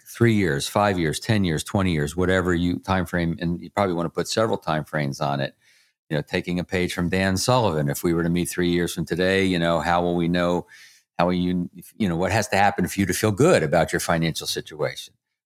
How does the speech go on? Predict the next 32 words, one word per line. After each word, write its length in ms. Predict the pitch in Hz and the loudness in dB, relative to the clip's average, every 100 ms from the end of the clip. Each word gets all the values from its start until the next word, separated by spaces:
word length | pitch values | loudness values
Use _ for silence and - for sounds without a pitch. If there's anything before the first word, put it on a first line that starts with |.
| _ | _
Well, 120 | 92 104 | -4 -2
do 140 | 127 | 0
that 200 | 151 160 | 0 0
for 80 | 139 | -4
three 240 | - 170 | 0 0
years, 240 | 156 76 - | 0 -2 -4
do 140 | 92 | -2
that 180 | 98 101 | -2 -2
for 80 | 98 | -6
ten, 320 | - 104 80 | -2 -2 -2
do 120 | 80 | -2
that 180 | 82 78 | -2 -2
for 80 | 80 | -6
twenty, 340 | - 85 78 | -4 -2 -2
depending 340 | 67 - 80 78 | -8 -10 -8 -6
on 100 | 78 | -6
their 140 | 80 | -2
age. 380 | 110 101 73 - _ _ _ _ _ - | 0 -2 -4 -12 _ _ _ _ _ -2
And 120 | 101 | 2
then, 120 | 107 | 2
of 100 | 104 | 0
course, 220 | 98 110 - | 0 0 2
helping 300 | 135 131 104 | 2 4 2
them 200 | 101 92 | 2 2
get 180 | 92 | 0
clear 500 | - - 220 139 92 | 0 0 4 4 2
on 340 | - 95 98 95 | 2 2 2 2
where 260 | 104 110 | 2 2
they 120 | 101 95 | 4 2
want 300 | 98 98 82 | 2 0 -2
to 60 | |
go, 520 | 78 104 92 65 107 | 0 2 4 2 -2